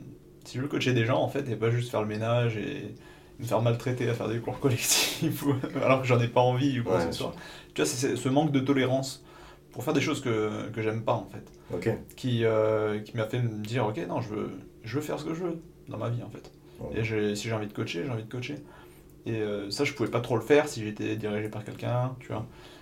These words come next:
Speaker 1: Et, euh, donc, c'est, c'est pour ça que, que je me suis directement dit, ok, je, je vois pas d'autre solution que de devenir entrepreneur. Sinon, je vais faire un truc que j'aime pas et ça, c'est insupportable.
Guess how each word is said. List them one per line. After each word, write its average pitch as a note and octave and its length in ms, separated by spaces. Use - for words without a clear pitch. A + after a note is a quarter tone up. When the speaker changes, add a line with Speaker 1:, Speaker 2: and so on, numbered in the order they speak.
Speaker 1:
Et, G#2 100
euh, G2+ 160
donc, - 220
c'est, - 160
c'est - 160
pour A#2 120
ça B2+ 120
que, A#2 120
que A2 920
je A#2+ 60
me A#2 80
suis A#2+ 140
directement A#2+ 480
dit, B2 220
ok, A#2+ 120
je, B2+ 140
je - 240
vois A#2 120
pas B2 100
d'autre B2 220
solution - 320
que A#2+ 100
de A#2 100
devenir G#2+ 280
entrepreneur. A#2+ 540
Sinon, C3 200
je C3 60
vais A#2+ 60
faire A#2+ 140
un A2+ 100
truc - 180
que A2+ 100
j'aime A2 160
pas - 240
et - 40
ça, A#2+ 120
c'est - 160
insupportable. - 540